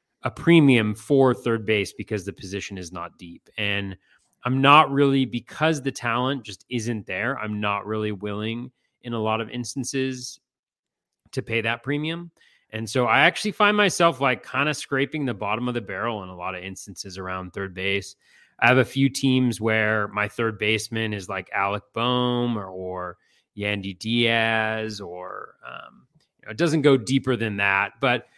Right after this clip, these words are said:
there is kind of a little bit of a sweet spot, I think, uh, slightly after pick one hundred.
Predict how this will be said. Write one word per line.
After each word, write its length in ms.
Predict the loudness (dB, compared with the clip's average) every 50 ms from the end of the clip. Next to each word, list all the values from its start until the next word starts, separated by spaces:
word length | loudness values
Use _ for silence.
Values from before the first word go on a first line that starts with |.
| _ _ 0
there 140 | 2 4
is 120 | 4 4 2
kind 220 | 4 2 4 4
of 80 | 4 2
a 40 | 2
little 280 | 2 2 2 2 2
bit 140 | 2 2 2
of 120 | 2 2
a 60 | 0 0
sweet 340 | -2 -4 -6 -6 -6 -6
spot, 300 | -6 -4 -2 0 0 0
I 60 | -2 -2
think, 320 | -4 -6 -6 -6 -8 _ -12
uh, 220 | -14 -12 -12 -14 -12
slightly 380 | -8 -8 -6 -4 -4 -2 0
after 400 | 0 -2 -2 -2 -4 -6 -6 -8
pick 260 | -8 _ -10 -10 -8
one 220 | -8 -6 -6 -6 -6
hundred. 720 | -6 -6 -6 -4 -4 -2 -2 0 0 0 0 -2 -4 -8